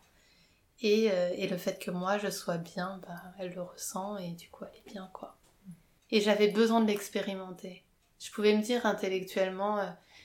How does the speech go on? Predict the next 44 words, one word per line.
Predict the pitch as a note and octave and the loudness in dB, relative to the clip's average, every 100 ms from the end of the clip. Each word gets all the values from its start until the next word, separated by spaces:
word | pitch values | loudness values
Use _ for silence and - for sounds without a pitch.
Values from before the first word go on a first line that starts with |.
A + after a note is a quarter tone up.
| - _ _ | -20 _ _
Oui, | A3 | -2
mais | G3 F3 | -2 -4
c'est | - F3+ | -4 -4
une | F3+ | -2
enfant, | F3+ F3 - A3+ A3+ A#3 | -4 -6 2 4 6 6
elle | G3 F3+ | 4 2
va | |
voir | F3+ F3+ | 2 2
son | - F3+ | -2 -4
parent | E3+ F3+ F3+ F3+ | 2 2 2 -4
heureux, | F3 E3+ G#3 | -4 2 4
elle | G#3+ F#3+ | 6 4
va | |
être | F3+ F3 - | 2 -2 -4
heureuse. » | F3+ F3 G3+ G3+ - _ | -6 -4 -4 -4 -8 _
C'est, | - A3+ - | -14 -14 -4
voilà, | A3 A3+ | 2 2
tout | A3+ | 0
ça, | - A3+ | -2 -2
c'est | A3 | 0
intellectuel, | F#3 F#3 F#3 F3+ A3+ | -2 -2 -4 -4 0
avec | G#3+ F#3 | 0 0
toujours | - G3 F#3+ | -6 -4 0
la | F#3 | -2
crainte | F#3 A3 G#3 | -2 -4 -4
de | |
si | F3 G3 | -6 -8
ça | F#3+ | -6
marche | F3 - G3+ | -8 -8 -8
pas. | G#3+ G#3+ - - - - - _ _ _ _ _ _ | -2 -2 -2 -12 -20 -20 -20 _ _ _ _ _ _
Et | G#3+ | 0
en | F#3 | 0
fait, | F3 G#3+ G#3+ | -2 -2 -2
bah, | |
ça | F3+ F#3 | -8 -8
marche. | G#3+ A3 - - - _ _ | -8 -8 -12 -16 -18 _ _
Donc, | A#3 G3 G3 F#3+ G3+ | -10 -6 -8 -6 -4
euh, | F#3+ | -2
de | F3+ | -2
le | G3 G3 | -2 -2
voir, | G3 G#3+ A3+ A3 | 2 6 6 6
de | G3+ | 2
le | G3 | -2
vivre, | F#3+ F#3 A#3 C4 A3+ F3+ | -4 0 2 2 0 -4